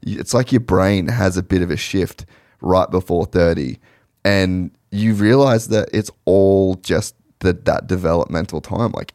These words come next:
everything you've got is a result of your childhood, where you were born, who your friends were,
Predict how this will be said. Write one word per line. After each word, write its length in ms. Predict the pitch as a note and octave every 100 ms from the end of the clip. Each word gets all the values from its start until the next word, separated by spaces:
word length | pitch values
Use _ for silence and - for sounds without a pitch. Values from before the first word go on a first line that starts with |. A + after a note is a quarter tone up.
| -
everything 540 | A2 A2+ A2 A2 G#2
you've 260 | G2+ F#2 -
got 360 | F2+ E2+ - _ _ _ _
is 260 | F#2 F#2+ F2+
a 80 |
result 640 | E2+ E2+ F2 F2 E2+ D2+ _ F2
of 460 | F2 F2 D#2+ - _ _ _ _ _ _ _ _
your 120 | A2+
childhood, 640 | F#2+ F#2+ F#2+ G2 F#2 F#2 F#2 _ _ _ _
where 260 | - F2+ F2+
you 400 | F#2 F2+ F2 E2 -
were 100 | F2+
born, 480 | F2 F2 F2 D#2+ -
who 120 | F#2+ G2
your 140 | F2+
friends 380 | - F2+ F2+ F2+
were, 340 | E2+ D#2 F#2